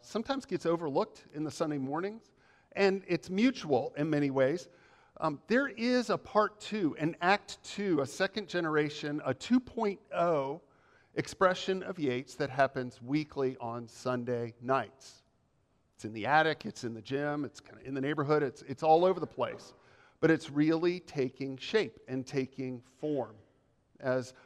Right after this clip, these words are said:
a place where our neighbors, many of whom have known about us for a long time, have found a point of entry that meets them where they are. And they're learning each and every week what it means to be a disciple of Jesus. Many of them are very young,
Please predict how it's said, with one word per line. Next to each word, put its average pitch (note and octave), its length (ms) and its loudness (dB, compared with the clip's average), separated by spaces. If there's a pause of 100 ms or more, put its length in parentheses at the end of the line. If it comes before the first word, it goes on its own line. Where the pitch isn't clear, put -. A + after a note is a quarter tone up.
a - 80 0
place D3 600 2 (100)
where C3+ 500 0
our C#3+ 260 -4
neighbors, D3 800 -8 (440)
many F3 400 4
of F3 120 2
whom E3+ 460 2 (560)
have C3 220 0
known C#3+ 320 -2
about C#3+ 340 2
us F#3 200 0
for D#3+ 140 -2
a D3 40 2
long D3 240 -2
time, D3+ 260 -6
have C#3+ 200 -4
found D3+ 320 -2
a - 20 -4
point F3 400 -8
of C3+ 220 -8
entry D#3 560 -6 (340)
that C#3+ 220 -2
meets D3 260 -2
them C#3+ 320 -2
where C3+ 320 0
they B2+ 300 -4
are. A#2+ 320 0 (680)
And C#3 140 0
they're D3 160 6
learning D#3 560 2
each E3+ 220 -4
and E3+ 100 0
every D#3 200 2
week D#3 240 2
what C#3+ 140 4
it D3 100 -2
means D3 180 0
to - 80 -20
be C3+ 120 -4
a A#2+ 40 -4
disciple C3+ 640 2
of A#2 100 -8
Jesus. C3+ 460 -8
Many D3+ 220 -2
of F3+ 100 0
them E3+ 180 0
are D#3 60 0
very D3 240 2
young, C3 460 2